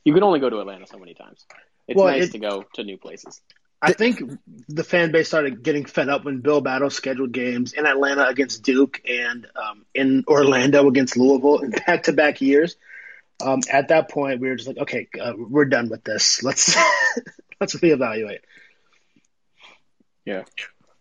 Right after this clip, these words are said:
Speaker 1: Rip, what's the, what's the Ole Miss, like, opening weekend situation like? I realize I should probably know this, but, like, do they do a lot of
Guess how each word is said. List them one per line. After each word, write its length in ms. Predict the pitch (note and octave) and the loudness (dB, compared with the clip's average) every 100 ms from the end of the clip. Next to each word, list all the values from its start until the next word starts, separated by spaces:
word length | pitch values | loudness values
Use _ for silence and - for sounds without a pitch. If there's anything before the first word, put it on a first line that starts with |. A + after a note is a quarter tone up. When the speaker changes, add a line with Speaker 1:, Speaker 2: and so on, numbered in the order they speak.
| _ _ | _ _
Speaker 1:
Rip, 220 | F3 G3+ | 2 2
what's 320 | G3 A3 - - | 2 -4 -4 -6
the, 560 | C4+ A#3+ G#3+ F3 B2+ - _ _ - | -2 0 -2 -4 -6 -12 _ _ -10
what's 220 | F3 F#3+ | -10 -8
the 140 | C4 | -6
Ole 140 | G#3+ F#3 | -4 -2
Miss, 540 | E3 D#3+ - - - _ _ _ _ - | -4 -6 -10 -20 -20 _ _ _ _ -10
like, 160 | B2 | -6
opening 440 | C#3 C3+ C#3 B2+ A#2+ | -4 -4 -6 -6 -6
weekend 460 | A#2+ C3 A#2+ A2 | -6 -6 -6 -6
situation 600 | - C3 B2 A2+ G#2+ - | -10 -10 -4 -4 -4 -8
like? 160 | G#2+ F#2 | -10 -6
I 60 | |
realize 300 | C#3 G3 F3 | -4 -2 -2
I 100 | C3 | -4
should 300 | B2 B2+ A2+ | -4 -6 -8
probably 280 | - C#3 B2 | -6 -6 -4
know 200 | A2+ A#2 | -4 -4
this, 280 | G#2 - - | -4 -10 -6
but, 80 | B2 | 0
like, 160 | A#2+ A#2+ | 0 2
do 120 | B2+ | 2
they 180 | C#3 D3+ | 2 2
do 200 | D#3+ D#3+ | 2 2
a 40 | |
lot 220 | D3 D3 | 2 2
of 180 | C#3+ C3+ | 0 -4